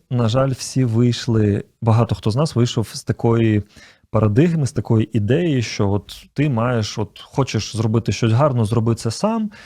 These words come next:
і так, як гарно, як ти зробиш, ніхто інший не зробить. І дуже часто ми намагаємося чіплятися і хапатися за всі поточні завдання, які є в нашому житті. А це велика помилка.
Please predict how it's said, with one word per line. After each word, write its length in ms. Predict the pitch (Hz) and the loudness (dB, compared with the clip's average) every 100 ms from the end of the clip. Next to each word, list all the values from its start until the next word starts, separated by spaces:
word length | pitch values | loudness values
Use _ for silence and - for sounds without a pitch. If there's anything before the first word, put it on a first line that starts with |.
| - _ - | -20 _ -4
і 100 | 117 | 0
так, 260 | 135 - | 0 0
як 180 | 117 98 | -4 0
гарно, 300 | 110 117 110 | 0 2 0
як 140 | 110 | -2
ти 160 | - 220 | -2 -2
зробиш, 380 | 190 180 143 - | 0 0 -2 -4
ніхто 240 | - 156 | -2 0
інший 260 | 135 127 113 | 0 0 2
не 100 | 110 | 2
зробить. 420 | 101 90 92 - - - - - | 2 0 -2 -6 -14 -20 -18 -4
І 80 | 143 | 0
дуже 220 | 135 131 | 2 0
часто 380 | - 190 - 127 | 0 -2 0 0
ми 120 | 139 | 2
намагаємося 800 | 131 123 135 143 131 - 120 107 | 2 0 0 0 -2 -2 -4 -4
чіплятися 680 | - 110 135 151 127 - 110 | -4 -2 0 -2 -4 -2 -2
і 80 | |
хапатися 640 | 104 101 - 156 127 - 110 | -2 -4 -2 -2 -2 -2 -4
за 400 | 104 110 110 107 | -2 -2 0 -2
всі 500 | 101 - 139 139 120 | -4 -6 -2 -2 -2
поточні 460 | 117 - 123 120 | -4 -4 -2 -2
завдання, 460 | 104 107 113 139 120 | -2 0 0 0 0
які 220 | 104 113 | -2 0
є 120 | 110 | 0
в 60 | 107 | 2
нашому 380 | 107 104 104 101 | 0 0 -2 -2
житті. 260 | 101 98 104 | -4 -6 -8
А 20 | |
це 140 | - | -2
велика 320 | 135 131 120 110 | 0 0 0 -2
помилка. 420 | 113 104 87 | 0 0 -2